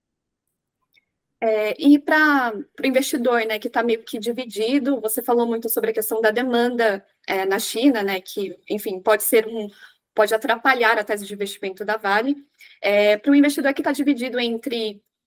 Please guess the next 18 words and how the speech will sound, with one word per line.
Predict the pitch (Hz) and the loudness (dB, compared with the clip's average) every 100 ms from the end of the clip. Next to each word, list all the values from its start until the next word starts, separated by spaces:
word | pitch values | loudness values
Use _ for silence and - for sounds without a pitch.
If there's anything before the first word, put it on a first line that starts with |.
| _ | _
comprar | - 277 277 254 262 | 2 2 4 4 4
ação | 277 - 240 220 | 2 2 2 0
por | 214 269 254 | 0 0 0
conta | - 247 233 214 240 196 185 196 _ | 2 0 0 -2 -4 -4 -6 -14 _
dos | - 220 | -6 -4
dividendos | 240 233 220 226 214 202 196 196 - _ | -4 -2 2 2 2 -6 -6 -6 -8 _
ou, | - 233 226 - - _ _ _ | 8 10 10 6 -4 _ _ _
enfim, | 233 233 233 190 - _ - | -6 -4 -6 -6 -12 _ -14
se | - | -4
manter | 247 254 254 | -2 2 2
neutro | 254 240 247 208 226 | 4 4 6 4 4
ou | 220 | 2
até | 220 240 | 2 0
mesmo | 240 240 254 240 - _ _ - | 0 0 0 0 -4 _ _ -2
se | - | 2
afastar | 240 269 262 - 247 233 | 4 4 0 4 6 6
do | 226 | 2
papel | 233 226 - 214 202 196 | 0 -2 0 0 0 -4